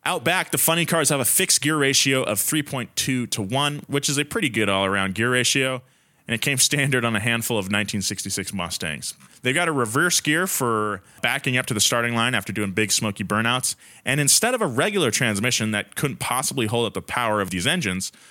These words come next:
they have a complex multi-plate centrifugal clutch that achieves gradual engagement up to three hundred thirty miles per hour.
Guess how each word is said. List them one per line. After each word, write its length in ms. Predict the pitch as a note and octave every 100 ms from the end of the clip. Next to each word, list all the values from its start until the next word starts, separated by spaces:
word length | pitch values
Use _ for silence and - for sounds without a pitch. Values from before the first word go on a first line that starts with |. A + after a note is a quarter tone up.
| - - G#2
they 280 | A#2+ C3+
have 180 | B2+ D#3+
a 40 | C3
complex 600 | C#3 B2+ G#3+ B3 - C3
multi-plate 720 | C#3 G3 A3 G#3 - E3+ -
centrifugal 680 | - F3 F#3 - E3 D3
clutch 640 | A2+ - D#3+ B2+ - - - _ _ -
that 280 | A2 A2 -
achieves 440 | - D3 C#3 G2+
gradual 720 | G#2+ B2+ G3+ F#3 F#3+ F3+ E3 B2
engagement 600 | G#2+ A#2 D#3+ B2+ G#2+ G#2
up 200 | A2+ -
to 80 | A#2+
three 240 | - A#2+
hundred 240 | A2+ A2+ G2+
thirty 260 | G#2 F#2
miles 320 | G2+ E2+ E2+
per 180 | - G#2 -
hour. 380 | C3 A#2+ D2